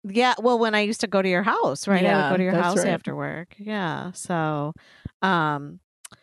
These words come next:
Speaker 1: no, I have just a couple things. I already talked about my spiritual art for the heart. Don't forget, February nineteenth. Um, I started watching that Goblin-y show <laughs> stuff, uh, and it's on the
Speaker 2: <gasps>
Speaker 1: second episode now
Speaker 2: I
Speaker 1: on
Speaker 2: have
Speaker 1: H B O.
Speaker 2: something on that.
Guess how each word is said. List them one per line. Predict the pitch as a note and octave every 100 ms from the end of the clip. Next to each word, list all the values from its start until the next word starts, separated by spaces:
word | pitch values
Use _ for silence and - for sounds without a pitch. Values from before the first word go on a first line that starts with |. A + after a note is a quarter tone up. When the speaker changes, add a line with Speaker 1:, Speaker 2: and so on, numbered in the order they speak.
| _
Speaker 1:
no, | B3+ C4+
I | D4
have | F4+ D#4+
just | E4+ C4
a |
couple | - C4+ G#3+
things. | - F#3 G3+
I | B3
already | C4 A#3+
talked | B3+ G#3+ A3+
about | F#3+ D3
my | F3+
spiritual | - G3+ F#3+ - E3+
art | F3 F#3
for | - G#3
the |
heart. | G#3+ F#3 F#3 G#3+
Don't | G#3+ F#3+
forget, | A#3 G#3 F3 F#3 -
February | G3+ F#3+ F3+ F3
nineteenth. | F3 F3 - B3 A#3+ A#3 A#3+ - _ - _ _ -
Um, | A3+ G3+ F#3+ F#3 F#3 F#3 _ -
I | G#3 G#3+ A3 A3 G#3 -
started | - A3 A3 A3
watching | G3+ G3+ A3+ G#3
that | F#3+
Goblin-y | F#3+ F3 F#3 G3 F#3+ F#3+
show | - G3 G3
<laughs> |
stuff, | - - - - - B3 - C#4+ - _ - - _ -
uh, | A3 G3 G3 F#3+ -
and | G3+ G3
it's | G3
on | G#3+ F#3+
the | F#3
Speaker 2:
<gasps> |
Speaker 1:
second | - A3+ - C#4
episode | A3+ A3+ - G3 F#3
now | F3+ D#3+ D#3 E3+ G#3
Speaker 2:
I | G3+ G3+
Speaker 1:
on | A3+
Speaker 2:
have | A#3 D4+
Speaker 1:
H | F4
B | D#4
O. |
Speaker 2:
something | - C#3+ G3 F#3
on | E3 E3
that. | E3 F3 D#3